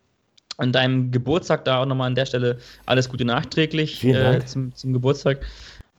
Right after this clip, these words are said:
Speaker 1: ähm, haben wir kurz, ich möchte sagen kurz, Stunde zwanzig ungefähr telefoniert und, ähm, da haben wir dann festgestellt, dass es dann doch einiges zu reden gibt über Fußball.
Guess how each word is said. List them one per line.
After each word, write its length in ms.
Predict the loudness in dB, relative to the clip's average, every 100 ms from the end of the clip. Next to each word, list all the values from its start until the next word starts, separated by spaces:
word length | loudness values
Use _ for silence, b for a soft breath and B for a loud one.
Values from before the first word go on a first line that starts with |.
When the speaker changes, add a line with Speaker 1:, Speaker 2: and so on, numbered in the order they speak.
| _
Speaker 1:
ähm, 600 | 4 6 8 6 4 2 2
haben 100 | 2
wir 100 | 2
kurz, 360 | 4 4 2
ich 100 | -2
möchte 240 | -2 0 2
sagen 200 | 0 0
kurz, 420 | 0 0 -2 -10
Stunde 480 | -2 0 2 2 0
zwanzig 540 | -2 2 2 0 -4
ungefähr 680 | -4 -6 -4 0 0 0 -4
telefoniert 640 | -4 -2 0 2 2 0 -6 B B B B
und, 480 | -2 0 2 0 -2 2
ähm, 720 | 4 4 2 2 0 -2 0
da 300 | 4 4 4
haben 160 | 2 4
wir 80 |
dann 120 | 2 2
festgestellt, 640 | 0 -2 -4 2 2 2
dass 100 | -2
es 80 | 0
dann 160 | 4
doch 240 | 4 4 2
einiges 420 | 4 6 4 2
zu 80 | 2
reden 260 | 4 2
gibt 160 | 0 -2
über 160 | -4
Fußball. 540 | -2 -4 0 2 2